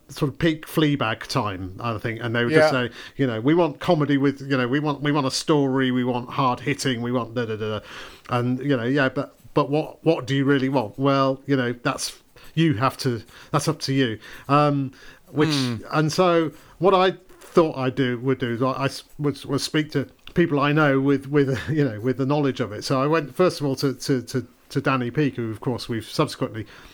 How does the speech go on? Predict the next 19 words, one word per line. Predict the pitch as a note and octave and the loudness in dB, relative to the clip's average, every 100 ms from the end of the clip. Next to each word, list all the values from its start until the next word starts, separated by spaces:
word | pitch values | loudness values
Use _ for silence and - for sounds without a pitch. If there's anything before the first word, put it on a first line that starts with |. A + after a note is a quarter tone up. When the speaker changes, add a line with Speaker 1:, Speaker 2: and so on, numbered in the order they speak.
| - | -12
Speaker 1:
spoken | - F#3 D#3 C3+ | 0 2 2 0
to | A#2 | -4
a | A2+ | 0
lot | F3+ C#3 - _ | 2 0 -6 _
on | C3 A2+ | -2 2
here | D#3+ C#3 G#2+ - - - | 2 2 -2 -10 -18 -6
about, | C#3 C#3+ A#2 A2 - - | -2 0 0 -4 -8 -10
uh, | B2 A2 A2 | -6 -6 -6
you | A2 | -6
know, | A#2 G#2 | -6 -4
he | B2+ C3 | -2 0
writes | A#2+ A2 A2+ - - | 0 -2 -4 -8 -2
Not | C#3 - | -2 -2
Going | B2+ A2+ A2+ | -4 -2 0
Out, | A#2 C#3+ | 0 -2
which | A#2 - | -6 -8
is | - | -8
pure | - C3+ G#2+ | -2 -2 -2
sitcom, | - C3 - A#2+ D3 | -4 -8 -6 -4 -4